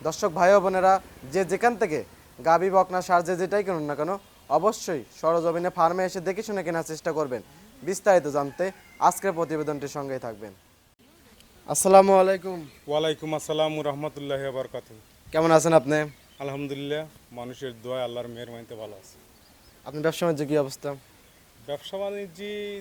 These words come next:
Speaker 2: দেশের একটু পরিস্থিতির কারণে একটু বেচ-, বেচা কেনা কম,
Speaker 1: জি।
Speaker 2: সংগ্রহ কম।
Speaker 1: জি। দামটাও কি কম আছে?
Speaker 2: হ্যাঁ, দামও কম।
Speaker 1: মানে আগে যে, মানে আগের সপ্তাহে যেগুলো দেখাইছে তার থেকে এ সপ্তাহে দাম কম।
Speaker 2: হ্যাঁ, গত সপ্তাহে দেখাইছে হলো বাচ্চা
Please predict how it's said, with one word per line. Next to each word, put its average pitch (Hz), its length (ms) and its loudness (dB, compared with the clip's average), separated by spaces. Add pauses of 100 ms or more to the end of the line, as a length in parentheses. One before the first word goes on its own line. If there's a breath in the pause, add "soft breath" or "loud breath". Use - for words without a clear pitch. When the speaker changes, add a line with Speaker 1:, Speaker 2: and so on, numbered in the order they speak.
Speaker 2:
দেশের 175 300 -10
একটু 165 480 -10
পরিস্থিতির 147 520 -12
কারণে 127 300 -8
একটু 117 220 -14
বেচ-, 117 480 -14
বেচা 117 220 -12
কেনা 117 280 -14 (420)
কম, 147 220 -4 (420)
Speaker 1:
জি। 117 60 -20 (120)
Speaker 2:
সংগ্রহ 165 580 2
কম। 110 120 -12 (340)
Speaker 1:
জি। 120 80 -16 (540)
দামটাও 180 340 6
কি 175 140 0
কম 151 220 2
আছে? 139 260 -10 (340)
Speaker 2:
হ্যাঁ, 143 220 -6
দামও 131 300 -6 (100)
কম। 110 80 -14 (340)
Speaker 1:
মানে 123 260 -14
আগে 151 300 -2
যে, 160 220 -2
মানে 156 180 -2
আগের 151 200 2
সপ্তাহে 160 300 -4
যেগুলো 156 200 2
দেখাইছে 151 360 0
তার 147 260 2
থেকে 165 180 -4
এ 160 40 2
সপ্তাহে 156 340 -2
দাম 143 260 2
কম। 127 160 -8
Speaker 2:
হ্যাঁ, 151 240 -8
গত 151 260 -6
সপ্তাহে 214 680 -4
দেখাইছে 190 380 -4
হলো 196 180 -4
বাচ্চা 175 400 -2